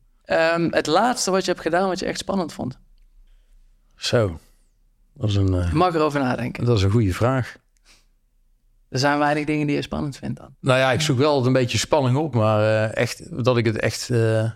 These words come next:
Speaker 2: ja, dat is misschien toch wel, eh, toen ik in Zuid-Afrika was, eh, hoe noem je dat? Para-, paragliden of, of dat je, dat je van zo'n berg afrent,
Speaker 1: Ja.
Speaker 2: eh, met, in zo'n parachute. Dat vond ik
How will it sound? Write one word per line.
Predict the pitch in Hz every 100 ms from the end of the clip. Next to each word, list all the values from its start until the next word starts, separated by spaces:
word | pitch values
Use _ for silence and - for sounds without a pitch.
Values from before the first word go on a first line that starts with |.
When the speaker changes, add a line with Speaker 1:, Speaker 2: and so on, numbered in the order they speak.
| _ _ _ _ _ _
Speaker 2:
ja, | - 127 127
dat | 113 110
is | 104
misschien | 110 - 117
toch | 135 -
wel, | 113 113 110
eh, | 107 110
toen | 104 123
ik | 113
in | 110
Zuid-Afrika | 113 107 - - - - 117
was, | 104 - -
eh, | 107 107 107 107 110 107
hoe | 110
noem | 113 117
je |
dat? | 131 127 - -
Para-, | 120 113 110
paragliden | - 120 123 117 104 113 123 123
of, | 120 -
of | 117 95
dat | 110 104
je, | 107 107 104
dat | 110
je | -
van | 117
zo'n | 107
berg | 110 117 110
afrent, | 113 110 117 180 -
Speaker 1:
Ja. | 113
Speaker 2:
eh, | 113
met, | 120
in | 120
zo'n | 107 107
parachute. | 113 113 - 131 - 101 98 95 92 _ _ _ _ _ _ -
Dat | -
vond |
ik | 117